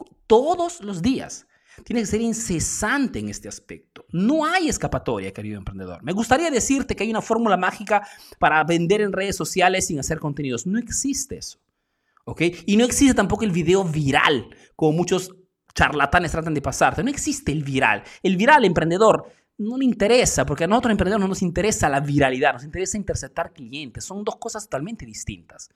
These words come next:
¿ok? A nosotros no nos interesa hacernos conocer por la masa. ¿ok? Nos interesa interceptar clientes potenciales. Son dos cosas, dos terrenos totalmente distintos.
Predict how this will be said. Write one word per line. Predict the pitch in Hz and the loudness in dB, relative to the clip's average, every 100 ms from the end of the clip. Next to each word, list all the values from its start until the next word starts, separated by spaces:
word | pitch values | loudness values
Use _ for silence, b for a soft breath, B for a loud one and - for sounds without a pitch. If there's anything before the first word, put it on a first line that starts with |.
| b b b - | b b b -10
¿ok? | - 170 170 B | -4 -2 -4 B
A | 208 | -2
nosotros | 185 240 240 | 0 2 2
no | 233 | 0
nos | 202 | -2
interesa | 196 190 214 208 | -2 0 0 2
hacernos | 170 165 160 | 0 0 -4
conocer | - 151 139 - 160 - | -4 -4 -2 0 -2 -2
por | 135 | -4
la | 127 | -2
masa. | 135 151 139 - 110 101 - _ _ _ | 0 0 0 0 -2 -4 -10 _ _ _
¿ok? | - 117 147 | -14 -8 -6
Nos | 147 170 | -4 -4
interesa | 156 170 180 | -2 -2 -2
interceptar | 208 170 139 151 - 180 185 185 | -2 -2 -4 -6 -4 0 0 -2
clientes | 143 143 139 151 - | -8 -6 -6 -8 -12
potenciales. | 110 107 107 - 107 101 - - _ _ _ _ _ _ _ | -14 -14 -14 -14 -14 -16 -20 -20 _ _ _ _ _ _ _
Son | - 202 202 | -10 -4 -2
dos | 190 247 - | 0 0 -2
cosas, | 220 208 220 220 175 | -2 0 -2 -6 -4
dos | 185 - | -6 -2
terrenos | 160 156 175 180 170 _ | -2 0 -2 -4 -8 _
totalmente | 208 208 - 175 151 165 160 139 | -8 -6 -6 -6 -6 -6 -8 -8
distintos. | 131 - 120 82 - _ | -12 -14 -14 -14 -18 _